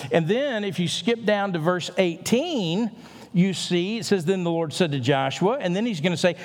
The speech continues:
"And then when the time comes, you're gonna stretch out a javelin that's in your hand. You're gonna do that toward Ai, and, and for, for, for I will give it into your hand."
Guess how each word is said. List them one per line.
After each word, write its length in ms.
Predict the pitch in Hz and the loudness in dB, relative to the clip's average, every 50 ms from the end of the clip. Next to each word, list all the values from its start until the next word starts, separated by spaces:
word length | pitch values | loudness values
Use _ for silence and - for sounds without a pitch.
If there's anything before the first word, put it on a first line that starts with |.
| - - | -12 0
"And 100 | - - | 2 4
then 140 | 190 254 285 | 4 4 2
when 140 | 285 254 226 | 0 -2 -2
the 80 | 208 - | -4 -2
time 480 | - - 269 311 330 359 381 359 208 | 0 0 2 2 2 0 0 -2 -2
comes, 720 | - 185 208 180 160 160 185 262 349 285 - - - - - - - - - _ _ _ _ _ _ _ _ _ _ _ _ _ _ _ _ _ _ _ _ - - - - - | 2 2 2 4 4 2 0 -2 -2 -4 -6 -6 -10 -12 -14 -16 -20 -20 -20 _ _ _ _ _ _ _ _ _ _ _ _ _ _ _ _ _ _ _ _ -20 -16 -16 -6 2
you're 160 | - 226 262 | 2 2 4
gonna 180 | 269 311 285 214 | 4 0 -2 -2
stretch 500 | - - - - - 262 269 269 262 - | -4 -6 -6 2 4 4 4 4 2 0
out 220 | 277 254 262 277 | 2 2 2 0
a 60 | 254 208 | -2 -2
javelin 840 | 170 143 156 247 262 277 285 277 233 247 240 233 240 240 233 214 | -2 0 0 0 2 0 -2 0 0 0 0 0 -2 -2 0 0
that's 220 | 208 202 - - | -2 -2 0 0
in 100 | 233 233 | 0 0
your 180 | 220 214 214 208 | 2 0 0 0
hand. 540 | 202 233 247 247 240 220 170 135 110 - - - - - - - - - _ _ _ _ _ _ _ _ _ _ _ _ _ _ _ _ _ _ _ - | 0 0 -2 -2 -2 -2 -2 -2 -4 -6 -10 -16 -20 -20 -20 -20 -20 -20 _ _ _ _ _ _ _ _ _ _ _ _ _ _ _ _ _ _ _ -2
You're 100 | 165 185 | 0 0
gonna 260 | 220 202 156 127 117 - - - - - - | 2 0 -2 -4 -6 -10 -14 -18 -20 -4 2
do 200 | - 233 254 247 | 2 2 4 2
that 240 | 247 240 240 214 - | 0 -2 -2 -4 0
toward 360 | - 277 330 339 214 - 302 | 2 2 2 2 0 -2 -2
Ai, 440 | - - 202 208 220 226 226 208 170 | 0 2 2 2 2 2 2 0 0
and, 180 | 143 135 135 - | -2 -4 -4 0
and 280 | - 175 165 156 147 | 0 0 0 0 -2
for, 160 | - 190 185 | 0 0 0
for, 440 | 147 - 175 175 175 - - - - - - - - - | 0 0 0 -2 -2 -2 -8 -14 -16 -18 -20 -20 -20 -6
for 180 | - - 151 | 4 6 6
I 80 | 185 254 | 6 6
will 160 | 254 185 156 | 2 0 -2
give 260 | 139 127 202 247 277 | 0 0 0 2 2
it 100 | 349 220 | 0 0
into 540 | 175 180 190 - - - 160 143 147 143 127 - - - - - - - _ - - _ _ _ _ - | 0 -2 -2 -4 0 0 2 2 2 -2 -4 -8 -14 -20 -20 -20 -20 -20 _ -20 -20 _ _ _ _ -4
your 140 | - 139 135 | -4 -2 -2
hand." 460 | 147 170 - 110 92 - 87 - | -2 -2 -2 -4 -4 -6 -8 -12